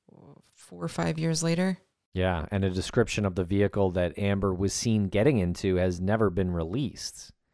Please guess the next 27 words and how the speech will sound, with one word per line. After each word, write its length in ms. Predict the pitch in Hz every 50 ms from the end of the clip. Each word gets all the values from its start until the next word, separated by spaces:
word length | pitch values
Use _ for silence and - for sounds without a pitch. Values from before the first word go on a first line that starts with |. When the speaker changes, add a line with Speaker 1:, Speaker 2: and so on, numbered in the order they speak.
| _ _ _ _ _
Speaker 2:
Seems 240 | _ - - 92 87
like 100 | 90 85
that 140 | - 92 90
would 120 | 90 85
be 280 | 80 90 85 80 78 - - _ _ _ _ _ -
valuable 640 | 90 101 90 90 92 92 85 90 87 82 82 76 -
information 640 | 107 92 - - 87 87 90 92 90 - 92 80 76
to, 260 | - - 85 80 80
uh, 180 | 78 76 73 73
to 120 | - -
put 180 | - - 101 85
out 240 | 78 87 101 101 -
there. 300 | 67 60 60 65 - - _ _ _ _ _ _ _ _ _ _ _ -
Speaker 1:
Yeah, 460 | 175 170 175 226 269 233 - - 170 156 - _ _ _ -
like, 220 | 190 185 - - -
if 200 | - 196 - -
only 260 | 208 214 233 240 214
for 200 | 202 - 196 180
public 380 | - - - 208 - 175 - -
safety 460 | - - 175 185 202 - - 185 170
announcement. 600 | 160 156 156 151 156 156 - - 156 160 156 156 _ _ _
It's 160 | _ - - -
like, 140 | 170 - _ -
if 160 | 175 175 -
these 180 | - 185 180 -
women 300 | 196 208 208 202 185 175
are 300 | 170 160 160 160 156